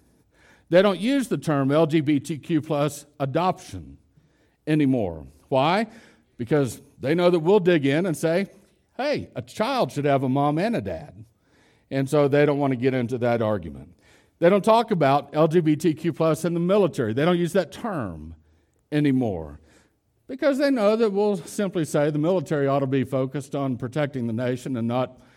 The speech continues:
conducting social experiments. And they don't want to get into that argument either.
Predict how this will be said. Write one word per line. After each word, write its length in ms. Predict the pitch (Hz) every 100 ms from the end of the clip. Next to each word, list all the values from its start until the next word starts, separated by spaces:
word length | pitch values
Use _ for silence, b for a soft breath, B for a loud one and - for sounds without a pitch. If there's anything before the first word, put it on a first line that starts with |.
| b
conducting 460 | 151 123 120 120 117
social 360 | 170 185 147
experiments. 680 | 113 - 107 71 - - - _ b b b b
And 120 | 147
they 120 | 151
don't 100 | 143
want 120 | 139
to 40 | 127
get 140 | 131
into 200 | 131 123
that 200 | 117 127
argument 380 | 117 104 101 110
either. 260 | 139 113